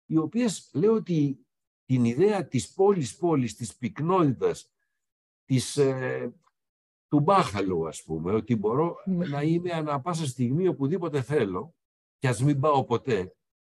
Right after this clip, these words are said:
Speaker 1: φαντασιακά λειτουργούν για ένα μεγάλο κομμάτι, ε, της κοινωνίας, ας πούμε, η οποία θέλει αυτά
Speaker 2: Ναι,
Speaker 1: τα
Speaker 2: έχετε
Speaker 1: χαρακτηριστικά,
Speaker 2: δίκιο,
Speaker 1: θέλει να
Speaker 2: ναι,
Speaker 1: ζει
Speaker 2: ναι.
Speaker 1: από αυτόν τον τρόπο.
Speaker 2: Ναι. Ευχαριστώ πολύ.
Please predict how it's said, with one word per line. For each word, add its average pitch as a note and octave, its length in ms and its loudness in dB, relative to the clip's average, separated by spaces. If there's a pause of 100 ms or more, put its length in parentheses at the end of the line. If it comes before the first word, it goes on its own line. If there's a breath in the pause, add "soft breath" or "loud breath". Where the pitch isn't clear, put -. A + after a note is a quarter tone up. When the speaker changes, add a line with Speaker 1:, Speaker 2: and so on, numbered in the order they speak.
(240)
Speaker 1:
φαντασιακά C#3 760 -4
λειτουργούν E3 460 -2
για G3+ 140 -2
ένα A3+ 120 -2
μεγάλο A3+ 320 -6
κομμάτι, G3 680 0 (580)
ε, B2 120 -8 (960)
της - 160 -6
κοινωνίας, A2 600 -2
ας C#3+ 120 -20
πούμε, D#2 200 -8
η G2 40 -2
οποία E3 240 -2
θέλει A3 320 2
αυτά C3+ 140 0
Speaker 2:
Ναι, - 60 0
Speaker 1:
τα F#3 60 0
Speaker 2:
έχετε G3 120 -4
Speaker 1:
χαρακτηριστικά, G#3 500 -2
Speaker 2:
δίκιο, G3 160 -4
Speaker 1:
θέλει G3 140 2
να F3+ 80 -2
Speaker 2:
ναι, F#3 60 2
Speaker 1:
ζει E3+ 140 0
Speaker 2:
ναι. F#3+ 80 2
Speaker 1:
από F3 160 -6
αυτόν E3+ 140 -4
τον F3+ 80 -2
τρόπο. C3 380 -2 (680 loud breath)
Speaker 2:
Ναι. E3+ 300 -10 (260)
Ευχαριστώ G3 440 -4
πολύ. G#3 420 -2